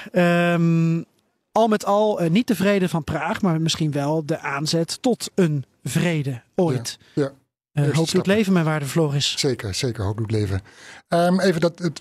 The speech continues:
Speaker 2: was een beetje eigenlijk de rode draad door het gesprek. En je hoorde het soms ook zeggen, De Croo bijvoorbeeld, eh, die zei iets van: "Wij leven niet zoals zij hebben geleefd of zoals zij leven, hè, met Rusland als buurland. Daar moeten we, we moeten vaker luisteren naar de Baltische landen."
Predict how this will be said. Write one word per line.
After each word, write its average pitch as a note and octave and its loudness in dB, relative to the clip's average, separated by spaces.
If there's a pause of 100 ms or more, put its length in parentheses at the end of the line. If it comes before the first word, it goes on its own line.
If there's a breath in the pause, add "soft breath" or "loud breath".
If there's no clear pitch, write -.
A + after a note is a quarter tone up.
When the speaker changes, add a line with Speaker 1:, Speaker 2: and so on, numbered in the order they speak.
(160)
Speaker 2:
was E3 0
een E3+ 2
beetje E3 2
eigenlijk D3+ 0
de C3+ 2
rode D3+ 2
draad C#3 0
door C#3+ 2
het C3 0
gesprek. - -2
En C3+ -2
je C#3 -4
hoorde C3+ 2
het C3 -4
soms C3+ -2
ook C3 -4
zeggen, D#3 -2
De B2 -4
Croo E3 0
bijvoorbeeld, D3+ 2 (140)
eh, B2+ -4 (580)
die C3+ 4
zei C3+ 4
iets A#2+ 0
van: B2 2 (520 loud breath)
"Wij B2+ 2
leven C3 2
niet C#3 2
zoals - 0
zij C#3+ 2
hebben C3+ 0
geleefd C3+ 0
of A2+ -2
zoals A#2 0
zij C#3 2
leven, C#3 2
hè, C3+ 0
met C3+ -2
Rusland B2+ 0
als G#2+ -4
buurland. C3 2 (380 loud breath)
Daar B2 0
moeten B2 0
we, A2+ -2
we C3 0
moeten A#2+ 0
vaker B2+ -2
luisteren C#3+ 0
naar B2+ 0
de C#3 2
Baltische B2+ 0
landen." C3 2